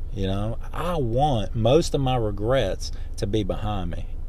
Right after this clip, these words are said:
You know, does that make sense? From where I am right now, I think that as a, as a human,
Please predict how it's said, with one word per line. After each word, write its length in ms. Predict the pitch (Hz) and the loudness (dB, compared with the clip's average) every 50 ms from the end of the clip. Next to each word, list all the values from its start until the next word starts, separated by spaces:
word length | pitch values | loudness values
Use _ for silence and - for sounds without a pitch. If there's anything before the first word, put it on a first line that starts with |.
| - - - - - - - - - | -6 -6 -6 -6 -6 -6 -6 -6 -4
You 100 | - 110 | -2 -2
know, 120 | 110 117 117 | 0 0 0
does 220 | 110 113 123 120 | 2 2 4 4
that 120 | 160 151 151 | 4 4 4
make 200 | 151 151 143 - | 2 0 0 -2
sense? 440 | - 165 151 147 131 - - - - | -2 -2 -2 -2 -2 -2 -4 -6 -2
From 220 | - 175 156 143 143 | 0 2 2 4 4
where 200 | 147 165 170 165 | 4 4 4 4
I 160 | 160 160 143 | 2 2 0
am 280 | 139 143 143 135 127 | 0 0 0 0 2
right 260 | 120 127 135 143 139 123 | 2 2 2 0 0 0
now, 340 | 127 131 135 135 139 135 - - - - - - - - - - - - - - - - | 0 0 0 0 0 -2 -2 -4 -4 -4 -4 -4 -6 -4 -4 -4 -4 -4 -6 -4 -2 -2
I 100 | 127 131 | -2 -2
think 400 | - - 151 156 165 147 135 131 | -2 -2 -2 -2 -2 -2 -2 0
that 380 | 135 131 127 123 123 117 - - - | 2 2 4 4 2 0 0 -2 -2
as 200 | 131 131 131 123 | 0 0 2 4
a, 400 | 127 120 117 113 113 117 113 - - - - - - - | 4 4 4 4 4 2 0 -2 -4 -6 -8 -6 -4 -2
as 160 | 147 139 127 | -2 0 2
a 280 | 131 123 113 110 104 104 | 2 2 4 2 2 0
human, 720 | 104 - - - 156 165 170 151 117 98 90 90 107 117 | 0 -2 -2 -2 -2 0 0 0 0 0 -2 -2 -4 -4